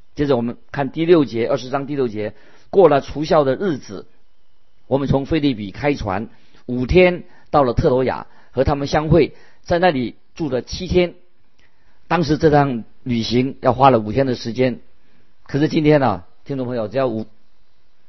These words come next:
五十分钟就可以到了。今天的交通很方便，那个速度也很快。但我们关于传福音的事工，如果来跟保罗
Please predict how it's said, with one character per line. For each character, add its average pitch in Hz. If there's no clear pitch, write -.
五 123
十 165
分 175
钟 165
就 139
可 139
以 127
到 120
了。 92
今 151
天 156
的 147
交 151
通 143
很 113
方 160
便， 160
那 123
个 120
速 175
度 147
也 143
很 110
快。 147
但 135
我 117
们 127
关 143
于 -
传 131
福 135
音 151
的 135
事 143
工， 139
如 151
果 151
来 131
跟 156
保 113
罗 139